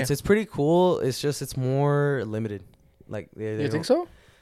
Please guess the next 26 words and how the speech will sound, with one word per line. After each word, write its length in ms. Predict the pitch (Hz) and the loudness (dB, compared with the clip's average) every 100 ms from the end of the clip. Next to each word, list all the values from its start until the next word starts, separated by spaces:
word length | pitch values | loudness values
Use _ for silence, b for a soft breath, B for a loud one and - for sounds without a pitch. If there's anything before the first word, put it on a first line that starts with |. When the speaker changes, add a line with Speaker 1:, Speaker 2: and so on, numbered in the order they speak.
| b | b
Speaker 1:
I 120 | - 196 | 0 0
think 260 | - 202 | 0 -2
so. 420 | 190 127 127 135 131 | 0 2 4 4 2
Well, 220 | 165 180 | 4 4
not 240 | 196 - | 4 2
at 100 | 143 | 0
least 220 | 143 143 | -2 -4
for 120 | - 165 | -2 -2
what 200 | 131 117 | 0 -2
I 80 | |
think, 280 | 131 151 147 | -2 -6 -8
'cause 120 | 131 | -10
from 160 | 120 117 | -6 -4
what 100 | 117 | 0
I 60 | 123 | 0
was 120 | 131 | 0
looking 180 | 135 139 | -4 -6
for, 200 | 135 123 | -6 -4
they 60 | |
don't 100 | 120 | -6
have 180 | 120 123 | -6 -6
a 40 | 110 | -6
lot 220 | 101 117 | -4 -4
of 160 | 113 - | -4 -6
open 380 | 120 - 120 107 | -6 -4 -8 -6
brands 540 | 101 101 123 135 - | -6 -6 -6 -8 -14